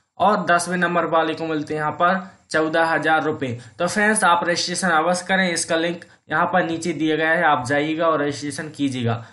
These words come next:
और भाग लीजिएगा। आप लोगों का टेस्ट रखा गया है क्या, सात जून को night में आठ बजे। ओके, तो चलिए बढ़ते हैं आगे और देखते हैं notification को कैसा क्या है, आप लोगों के कितने पद हैं, last date क्या है।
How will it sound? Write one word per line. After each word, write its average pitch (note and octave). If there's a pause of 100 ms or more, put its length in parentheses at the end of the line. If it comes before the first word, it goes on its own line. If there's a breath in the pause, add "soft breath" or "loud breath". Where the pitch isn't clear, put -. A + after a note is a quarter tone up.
(160 loud breath)
और F3
भाग E3
लीजिएगा। F3+
आप D#3+
लोगों E3
का E3+
टेस्ट D#3
रखा D3
गया D3+
है E3
क्या, D#3+
सात D3+
जून C#3+
को E3
night C#3
में D#3+
आठ C#3
बजे। A#2 (280 soft breath)
ओके, G3 (340 loud breath)
तो D#3
चलिए F#3
बढ़ते F3+
हैं F#3+
आगे F3+
और F3
देखते D#3
हैं F3
notification D#3
को F3
कैसा D#3
क्या D3
है, D#3+ (100)
आप C#3
लोगों D3
के D3+
कितने D3
पद B2
हैं, F3+ (340 loud breath)
last C#3
date D3+
क्या B2
है। G#2+